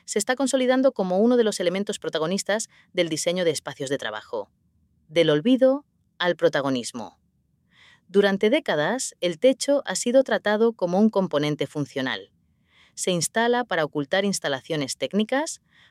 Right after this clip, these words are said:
para colocar iluminación básica y, como mucho, se le añade algún sistema acústico si el ruido lo exige. Pero el enfoque ha cambiado. Hoy, las oficinas más innovadoras están aprovechando el techo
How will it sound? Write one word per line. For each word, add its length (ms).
para 200
colocar 420
iluminación 640
básica 540
y, 120
como 240
mucho, 480
se 180
le 100
añade 380
algún 280
sistema 460
acústico 640
si 140
el 80
ruido 240
lo 80
exige. 600
Pero 160
el 100
enfoque 440
ha 80
cambiado. 600
Hoy, 460
las 240
oficinas 520
más 180
innovadoras 800
están 340
aprovechando 600
el 100
techo 480